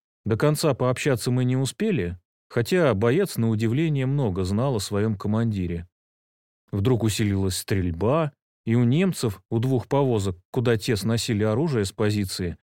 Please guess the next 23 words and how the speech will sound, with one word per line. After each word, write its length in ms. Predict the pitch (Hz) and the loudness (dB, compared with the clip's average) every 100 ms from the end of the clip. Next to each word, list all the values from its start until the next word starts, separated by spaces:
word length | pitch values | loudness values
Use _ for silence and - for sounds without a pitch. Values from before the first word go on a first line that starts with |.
| _ | _
встал 360 | - - 143 160 | -10 -2 2 2
взрыв. 480 | 117 104 92 85 - _ _ _ _ _ _ _ - | 0 -2 -2 -4 -10 _ _ _ _ _ _ _ -2
Да 120 | 127 | 0
серьёзный, 920 | - 127 104 104 190 131 101 92 85 _ _ - | 2 2 2 2 0 0 0 -2 -4 _ _ -4
думаю, 460 | 135 156 151 135 - - | 0 2 2 0 -4 -4
пушка 360 | 170 113 120 | -2 0 -2
в 60 | 101 | -2
семьдесят 440 | 143 120 113 123 | 0 0 0 -2
шесть 260 | - 123 - | -2 -2 0
миллиметров, 680 | 120 131 135 101 - 85 - _ _ - | 0 0 0 0 -4 -12 -14 _ _ -4
не 120 | 123 | -2
сорокопятка 800 | 131 165 165 165 151 127 95 104 | 2 2 2 2 0 0 -2 -4
точно. 500 | 92 107 - 82 76 _ _ _ _ _ _ _ _ | -2 -2 -2 -8 -10 _ _ _ _ _ _ _ _
Немцы 340 | 123 170 151 120 | 0 0 2 0
забегали, 680 | 113 110 110 208 165 127 110 | 2 2 2 0 0 0 0
залегли, 720 | 104 113 107 107 147 160 - _ - | 2 2 0 0 0 -2 -6 _ -6
а 120 | 127 | -2
к 40 | |
нам 160 | 170 196 | 0 0
приближался 680 | 131 110 110 120 165 - 107 | 0 0 0 2 0 0 -4
с 80 | |
тыла 260 | - 156 135 | -2 -2 0
позиции 680 | 104 110 107 170 - 107 | 0 0 0 -2 -2 -2